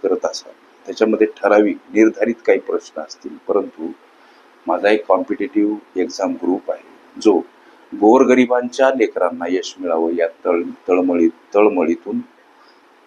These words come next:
माऊलीनं मला तो ग्रुप तयार करायला लावला. जवळजवळ निशुल्क याप्रमाणे गोरगरीब लेकरं महाराष्ट्रभरातल्या तमाम जिल्ह्यातले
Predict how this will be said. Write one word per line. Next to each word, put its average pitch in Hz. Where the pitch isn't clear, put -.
माऊलीनं 87
मला 80
तो -
ग्रुप 98
तयार 82
करायला 73
लावला. 62
जवळजवळ 110
निशुल्क 123
याप्रमाणे 85
गोरगरीब 101
लेकरं 104
महाराष्ट्रभरातल्या 92
तमाम 104
जिल्ह्यातले 87